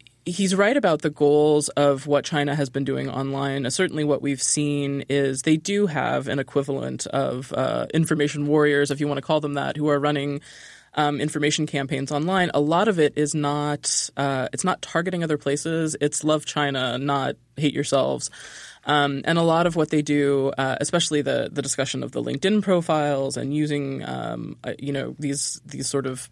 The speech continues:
sort of false identities to cultivate relationships with, uh, people online to gain access to things. China's cyber and information strategies have traditionally focused in this space mostly on economic, uh, what we used to call economic espionage,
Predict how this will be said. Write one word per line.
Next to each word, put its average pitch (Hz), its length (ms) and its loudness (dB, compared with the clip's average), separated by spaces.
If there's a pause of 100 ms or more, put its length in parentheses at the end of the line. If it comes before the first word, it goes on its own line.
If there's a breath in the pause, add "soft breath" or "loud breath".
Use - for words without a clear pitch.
sort 156 380 0
of 147 100 0
false 139 380 2
identities 139 600 0
to 139 100 -4
cultivate 143 440 0
relationships 180 800 0
with, 143 400 -2
uh, 139 300 2
people 131 260 -4
online 151 520 -2
to 143 80 -6
gain - 220 -6
access 143 380 -4
to 143 100 -4
things. 139 400 -6 (480 loud breath)
China's 226 680 2
cyber 147 680 2
and 139 160 -2
information 139 500 -4
strategies 135 580 -4
have 135 120 -4
traditionally 143 460 -2
focused 131 420 -4
in 139 240 -4
this 127 140 -4
space 131 400 -4 (260)
mostly 185 500 4
on 143 140 2
economic, 139 800 -4
uh, 139 100 2
what 139 160 0
we 147 80 0
used 156 160 0
to 143 80 -6
call 147 200 -2
economic 135 420 -6
espionage, 135 720 -6